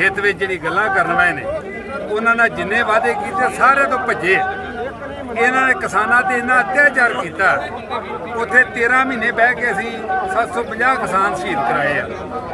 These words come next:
ਹੁਣ ਇਹ ਲੋਕਾਂ ਨੂੰ ਦਿੱਲੀ ਵੀ ਨਹੀਂ ਜਾਣ ਦਿੰਦੇ। ਇੰਨਾ ਅਤ-, ਤਾਨਾਸ਼ਾਹੀ ਰਵੱਈਆ ਇਹਦਾ ਮੋਦੀ ਦਾ।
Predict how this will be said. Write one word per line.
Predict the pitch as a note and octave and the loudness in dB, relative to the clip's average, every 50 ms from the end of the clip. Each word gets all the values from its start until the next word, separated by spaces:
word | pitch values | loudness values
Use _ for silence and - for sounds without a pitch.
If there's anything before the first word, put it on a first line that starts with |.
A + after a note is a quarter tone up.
| - - - - | -4 -4 -2 -2
ਹੁਣ | F#4 A3+ C4 C4 | 0 2 4 4
ਇਹ | C4+ C4+ | 4 4
ਲੋਕਾਂ | C4+ C4 A#3+ C4 C4+ C4 | 4 2 2 4 2 2
ਨੂੰ | B3 A3+ | 2 -2
ਦਿੱਲੀ | A3+ A3 B3+ C4+ | -4 -2 0 0
ਵੀ | C#4 C#4 | 0 0
ਨਹੀਂ | C#4 C#4 | 0 2
ਜਾਣ | C4+ C4+ C4 B3+ | 2 4 2 2
ਦਿੰਦੇ। | A#3 A#3 A3+ G3 D#3+ C3+ - - - - - - - - - - - - - - - - - | 2 -2 -4 -4 -6 -8 -8 -8 -8 -8 -8 -10 -10 -10 -12 -12 -14 -16 -16 -12 -10 -6 -4
ਇੰਨਾ | G#3+ A3+ A#3+ B3+ C4 C4+ C4+ B3+ - - A#3 | -4 -2 2 4 4 4 4 4 0 -2 -4
ਅਤ-, | A3+ - - - - - - - G#3+ A3+ | -4 -6 -12 -14 -14 -12 -12 -10 -4 -2
ਤਾਨਾਸ਼ਾਹੀ | A#3 C4+ C#4 C#4+ D4 C#4+ C4+ - B3 B3+ | 0 0 2 4 4 4 4 4 2 2
ਰਵੱਈਆ | B3+ A#3+ A3 G#3 G#3 - A3+ A3+ A3 | 2 2 -2 -2 -2 0 2 2 2
ਇਹਦਾ | A3 G#3+ A3 G#3 | 2 2 0 -2
ਮੋਦੀ | G3+ - G#3 G3 D#3+ D#3+ D3+ D#3+ G3 F#3+ | -2 -4 -6 -8 -10 -10 -8 -8 -6 -2
ਦਾ। | F3+ E3+ C3 - | -2 -2 -2 -2